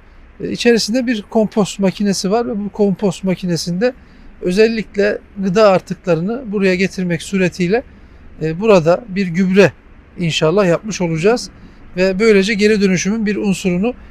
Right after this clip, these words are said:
çocuklara eğitici bir şekilde öğretmiş olacağız. E, tabii bunun yanında oradan üretilen gübrelerle, e, çocuklarımıza, e, on beş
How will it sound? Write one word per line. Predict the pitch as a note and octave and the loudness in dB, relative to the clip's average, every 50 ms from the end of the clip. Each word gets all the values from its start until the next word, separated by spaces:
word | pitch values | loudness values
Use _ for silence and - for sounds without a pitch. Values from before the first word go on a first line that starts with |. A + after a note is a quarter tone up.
| - - - | -20 -20 -8
çocuklara | - - G3+ F#3+ G3+ - - F#3 F#3 G#3 | -4 -2 0 0 0 -2 2 4 4 6
eğitici | G#3 G#3 F#3 - G#3 G3 G#3 F3+ | 6 4 2 0 -2 -2 -2 -2
bir | F3 D#3+ | -2 -2
şekilde | - - D#3 - F3+ F#3+ G#3 A#3+ | -2 -4 -4 -4 -4 -2 2 4
öğretmiş | G#3 F3+ F3 E3 - A#3+ G#3 - | 4 4 4 2 0 -4 -4 -2
olacağız. | G#3 F#3+ F3+ E3 D#3+ G3+ B3 A#3+ - - - - - - - - - - - - - | 0 0 0 0 0 0 0 0 -4 -12 -18 -20 -20 -20 -20 -20 -20 -20 -20 -14 -8
E, | G3 F3+ E3 | -6 -6 -4
tabii | - A#3+ A#3+ B3 A3+ | 0 0 0 0 0
bunun | A#3+ B3+ C4 | 0 2 4
yanında | B3+ B3 B3 B3 A#3+ A#3 A#3+ A#3+ - | 4 4 4 2 2 2 4 4 6
oradan | G#3 G#3+ A3 G3+ A#3 A#3+ A#3 | 6 4 4 4 0 -2 -2
üretilen | A3+ A3+ A3+ G#3+ - - G3+ A3 G#3+ F#3+ F3+ | 0 2 2 2 2 0 0 0 0 0 0
gübrelerle, | E3 E3 F#3+ F#3+ G3 A3 G#3+ A3 A3+ G#3+ G3+ G#3 A#3+ C4+ C4 - - - - - - - - E3 | -2 -4 -2 2 4 4 4 6 4 4 4 2 2 0 -2 -4 -18 -20 -20 -20 -20 -12 -8 -4
e, | E3 D#3+ | -4 -4
çocuklarımıza, | - - G#3 G3+ A3 - - A#3 G#3 G#3 F#3+ F#3 E3+ F3+ A#3 - F4 - - - - - - - - | -4 -4 -4 -4 -4 -2 0 0 2 2 2 0 2 2 2 0 0 -4 -12 -20 -20 -20 -16 -10 -6
e, | E3 E3 E3 E3 F3 - - - - | -2 -2 -2 -2 -2 -6 -8 -6 0
on | G3+ G#3 A3+ A#3 A#3 | 0 2 2 4 4
beş | B3 A3+ - - | 4 4 4 2